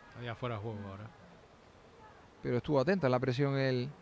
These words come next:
Speaker 2: el Valencia B y, y robó esa pelota anterior en esa jugada que estábamos comentando.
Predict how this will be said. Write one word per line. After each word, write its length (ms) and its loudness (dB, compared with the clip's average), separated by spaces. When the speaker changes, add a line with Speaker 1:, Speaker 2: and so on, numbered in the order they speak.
Speaker 2:
el 140 0
Valencia 760 4
B 340 4
y, 460 -2
y 80 -6
robó 280 2
esa 160 2
pelota 280 2
anterior 440 4
en 100 0
esa 180 2
jugada 320 4
que 80 0
estábamos 340 2
comentando. 600 2